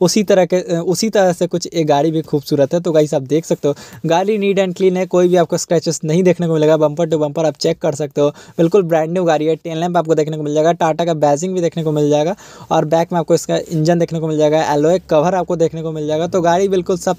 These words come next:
तरफ से ओके है, टनाटन जिसे बोलते हैं वही है गाइस। And डैशबोर्ड का बात करें तो वो भी देख सकते हैं, लो वेरिएंट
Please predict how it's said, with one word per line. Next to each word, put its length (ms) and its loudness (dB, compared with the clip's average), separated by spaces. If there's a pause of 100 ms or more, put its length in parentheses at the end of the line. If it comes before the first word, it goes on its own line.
तरफ 180 0
से 160 2 (100)
ओके 340 4
है, 160 4 (160)
टनाटन 640 0
जिसे 260 -4
बोलते 320 -2
हैं 80 2
वही 240 2
है 120 4
गाइस। 220 2 (260)
And 180 0
डैशबोर्ड 480 2
का 100 2
बात 200 2
करें 200 0
तो 140 2
वो 60 2
भी 120 -2
देख 200 2
सकते 300 -6
हैं, 180 -4
लो 300 2
वेरिएंट 320 0